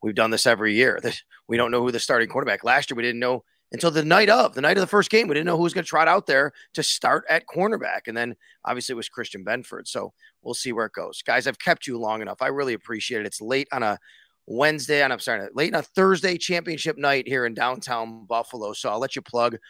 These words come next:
where you can find everything. I know you got some events going on, especially I know you do, Matt. So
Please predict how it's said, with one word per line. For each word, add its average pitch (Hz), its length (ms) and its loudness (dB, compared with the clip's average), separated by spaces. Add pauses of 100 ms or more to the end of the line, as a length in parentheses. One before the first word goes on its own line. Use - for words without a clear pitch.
(160)
where 123 160 -4
you 127 100 -2
can 113 140 -10
find 117 280 -2
everything. 117 280 -4
I 110 80 0
know 135 80 -2
you 175 80 -2
got 170 140 0
some 135 120 -8
events 123 340 -2
going 123 200 -4
on, 110 140 0
especially 120 360 -4
I 107 60 -4
know 107 80 -6
you 110 180 -6
do, 107 140 -4
Matt. 104 280 -2
So 104 280 -6